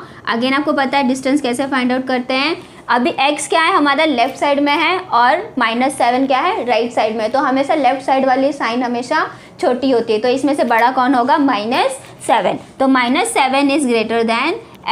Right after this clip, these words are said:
x, so what, distance of P and A is what,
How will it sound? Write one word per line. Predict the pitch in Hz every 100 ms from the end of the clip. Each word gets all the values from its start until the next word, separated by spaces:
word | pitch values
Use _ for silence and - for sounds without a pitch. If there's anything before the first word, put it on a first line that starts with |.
| 196
x, | - - - 233 254
so | 262 349 508 - 226
what, | 226 294 466 - - - -
distance | 247 247 - 311 453 -
of | 240 240 254 330 - - - - - - - - -
P | - 320 359 - -
and | 220 233 294 403 - - - - - - - - - - - 233
A | 233 208 - - - - - - - - - - 226
is | 226
what, | 226 202 190 214 302 349